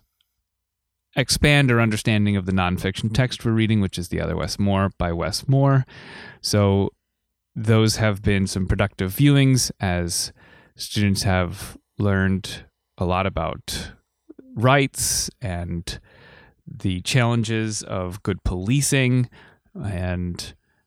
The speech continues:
um, the importance of parents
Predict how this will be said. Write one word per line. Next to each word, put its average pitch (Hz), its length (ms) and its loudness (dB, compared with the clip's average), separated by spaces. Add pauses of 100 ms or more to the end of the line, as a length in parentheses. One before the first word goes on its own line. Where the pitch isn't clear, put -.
(380)
um, 90 560 -6 (1040)
the 107 160 -4
importance 95 640 -4 (120)
of 90 640 -6 (480)
parents 117 720 0